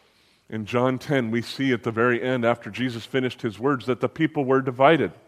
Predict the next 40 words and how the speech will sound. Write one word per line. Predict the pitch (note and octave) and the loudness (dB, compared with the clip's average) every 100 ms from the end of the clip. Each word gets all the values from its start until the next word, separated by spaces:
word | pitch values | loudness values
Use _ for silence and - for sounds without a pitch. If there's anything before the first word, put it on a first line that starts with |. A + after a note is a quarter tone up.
| _ _ _ _ _ _ - | _ _ _ _ _ _ -6
We | B2+ | 0
looked | D3+ C#3+ | 0 0
at | C#3+ | -4
this | C#3 - | -4 4
last | C#3+ C#3 | 4 4
week. | D3 - | -2 -2
Some | - F#3 | 0 2
of | |
the | E3+ | 2
people | D3 D#3+ D3 | 0 0 4
actually | D3+ - C#3+ | 2 2 0
looked | D3 - | 0 2
at | E3 | -2
Jesus, | - E3 C#3+ B2+ - - - - | 0 -6 -4 -6 -10 -20 -20 -2
the | D3+ | 0
fulfillment | E3 D#3+ - F#3+ G3 F3+ | 4 2 6 4 6 6
of | D#3 | 12
all | E3 | 12
the | E3 | 12
great | D3 E3+ E3 | 8 4 6
promises | E3 D#3+ D3+ C#3+ C3 | 8 8 6 -2 -4
of | B2+ | 6
God, | C#3+ C#3 | 8 8
and | B2 | 4
said, | B2 G#2+ | -2 0
"This | C#3+ - | -2 2
guy | C#3+ C3+ | 8 8
has | C3+ B2+ G#2+ | 8 2 0
a | |
demon | F2+ B2 C3+ C3 A2+ | -8 -2 0 2 0
inside | G#2 G2+ A2+ G2 | -2 -2 -2 -2
of | F#2 | -4
him." | G2+ E2+ - _ | -10 -14 -20 _
Can | - C#3 | -6 -2
you | |
imagine | E3+ C3 B2 - F#2 | 0 2 0 -4 -16
saying | - A2+ G#2 | -6 -6 -4
that | F#2+ - | -8 -10
to | |
Jesus? | F#2 A#2 F#2+ E2+ - | -12 -12 -12 -16 -20